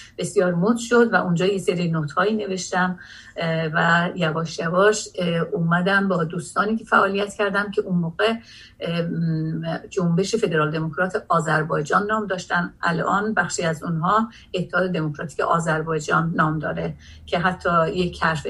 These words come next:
ترکی هم براش پیدا کردیم، اتحاد دموکراتیک آذربایجان بیرلیک، یعنی اتحاد، که، اه، در اتحاد با ایران و، اه، دیگر افرادی که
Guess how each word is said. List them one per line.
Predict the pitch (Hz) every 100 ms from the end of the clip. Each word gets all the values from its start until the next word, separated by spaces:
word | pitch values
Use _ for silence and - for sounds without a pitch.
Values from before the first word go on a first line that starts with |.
| -
ترکی | 165 165 -
هم | 214
براش | 202 196 -
پیدا | 208 190
کردیم، | 185 180 185
اتحاد | 175 175 175
دموکراتیک | 170 165 160 165
آذربایجان | 165 160 175 165 160 170 160
بیرلیک، | 170 160 170 233 226
یعنی | 165 160 156
اتحاد، | 143 165 190 233 233 - - -
که، | 214 196 202 - - -
اه، | - 170 160 156 - - - - -
در | 165 160
اتحاد | 151 180 196 226 220
با | 214 214 208
ایران | 214 208 196 202 226 226
و، | 185 170 170 165 175 - _ -
اه، | 170 165 156
دیگر | 151 220 208 165 156
افرادی | 160 147 180 196 180
که | 165 151